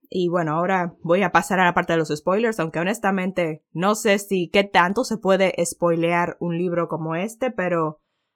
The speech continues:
aún así hay spoilers. Y antes de pasar a la sección de los spoilers, les re-, voy a dejar las citas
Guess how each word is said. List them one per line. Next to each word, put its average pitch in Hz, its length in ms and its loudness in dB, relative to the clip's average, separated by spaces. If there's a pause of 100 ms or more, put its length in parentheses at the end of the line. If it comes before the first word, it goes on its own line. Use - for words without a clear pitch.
(200)
aún 339 320 2
así 240 640 0 (120)
hay 190 260 0
spoilers. 269 760 2 (560)
Y 160 440 -4 (260)
antes 196 380 0
de 170 180 0
pasar 175 240 -2
a 175 40 0
la 170 80 -4
sección 175 260 -8
de 175 80 -2
los 156 140 -4
spoilers, 190 580 -4 (320)
les 165 160 -2
re-, 170 160 -2
voy 190 300 4
a 180 420 2
dejar 180 720 0 (400)
las 160 400 -2
citas 185 640 -2